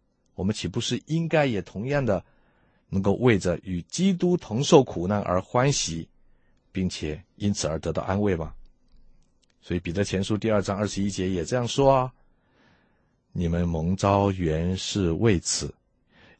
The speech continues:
因为基督也为你们受过苦，给你们留下榜样，叫你们跟随他的脚中行。”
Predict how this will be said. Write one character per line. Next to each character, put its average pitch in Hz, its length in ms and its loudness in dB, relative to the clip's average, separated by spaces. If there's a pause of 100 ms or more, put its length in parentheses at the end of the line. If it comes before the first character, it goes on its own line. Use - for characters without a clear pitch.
因 170 180 8
为 170 180 10
基 165 160 -2
督 180 200 4
也 123 200 4
为 165 500 6
你 123 160 4
们 101 120 4
受 131 200 4
过 110 180 4
苦， 78 360 -2
给 87 120 0
你 82 80 -2
们 80 220 0
留 80 400 0
下 85 520 -2
榜 76 280 -4
样， 82 200 -2 (540)
叫 95 220 6
你 82 100 0
们 85 200 0 (600)
跟 151 340 4
随 107 380 -4 (600)
他 90 220 -2
的 85 180 -8 (340)
脚 73 320 0 (220)
中 104 320 0
行。” 78 340 -6